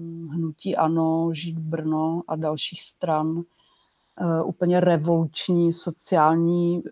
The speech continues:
projekt, e, pro lidi ve špatném bydlení, Rapid Rehousing a Housing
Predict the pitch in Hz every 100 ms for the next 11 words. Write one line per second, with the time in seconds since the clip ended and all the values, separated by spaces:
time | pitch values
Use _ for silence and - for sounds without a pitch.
0 | - 180 - 175 165 170 170 - 170 156
1 | - 175 165 165 170 170 165 _ - -
2 | 180 165 165 160 180 170 170 - - 175
3 | 170 165 - - - - 180 165 156 170
4 | 165 175 170 139 - 160 165 165 160 160
5 | 170 170 160 156 160 170 170